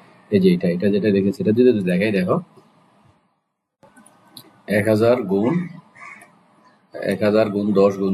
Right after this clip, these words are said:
ছয় দশমিক পাঁচ, এক হাজার গুণ দশ গুণ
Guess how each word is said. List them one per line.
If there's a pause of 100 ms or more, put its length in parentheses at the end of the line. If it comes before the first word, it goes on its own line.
ছয়
দশমিক
পাঁচ, (160)
এক
হাজার (1700)
গুণ (420)
দশ (1300)
গুণ